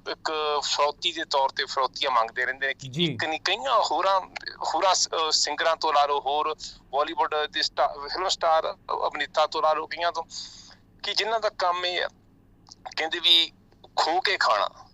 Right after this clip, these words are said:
Speaker 2: ਜੀ।
Speaker 1: ਮੈਂ ਕਹਿੰਦਾ ਕਿ ਹੱਕ ਸੱਚ ਦੀ ਖਾ, ਖਾ ਕੇ ਗੁਜ਼ਾਰਾ ਕਰੋ, ਕਿੰਨਾ ਆਨੰਦ ਹੋਵੇਗਾ। ਲੋ-, ਆਪ ਵੀ ਜੀਓ, ਲੋਕਾਂ ਨੂੰ ਵੀ ਜੀਣ ਦਿਓ। ਪਰ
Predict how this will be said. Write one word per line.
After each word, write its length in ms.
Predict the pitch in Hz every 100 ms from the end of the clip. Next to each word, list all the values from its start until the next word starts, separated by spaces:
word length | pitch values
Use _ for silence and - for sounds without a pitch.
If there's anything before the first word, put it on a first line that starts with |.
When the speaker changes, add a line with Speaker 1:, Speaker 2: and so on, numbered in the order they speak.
| - 139 127
Speaker 2:
ਜੀ। 240 | 165 123
Speaker 1:
ਮੈਂ 140 | 120 123
ਕਹਿੰਦਾ 320 | 131 139 143
ਕਿ 420 | - 143 143 135
ਹੱਕ 320 | 135 127 123 139
ਸੱਚ 300 | 147 135 -
ਦੀ 140 | 139
ਖਾ, 680 | - 117 120 123 123 120 120 _ -
ਖਾ 260 | 120 120
ਕੇ 120 | 131
ਗੁਜ਼ਾਰਾ 420 | 131 104 107 110 107
ਕਰੋ, 260 | 117 131
ਕਿੰਨਾ 320 | - 135 139 - 123
ਆਨੰਦ 280 | 117 117 113
ਹੋਵੇਗਾ। 420 | 107 95 98 - - -
ਲੋ-, 100 | 147
ਆਪ 240 | 139 139 - _ _ _ _ _ - - 170
ਵੀ 80 |
ਜੀਓ, 260 | 165 165 170
ਲੋਕਾਂ 360 | 127 120 - 120
ਨੂੰ 120 | 117
ਵੀ 80 | 107
ਜੀਣ 260 | 98 98
ਦਿਓ। 140 | - 98
ਪਰ 240 | -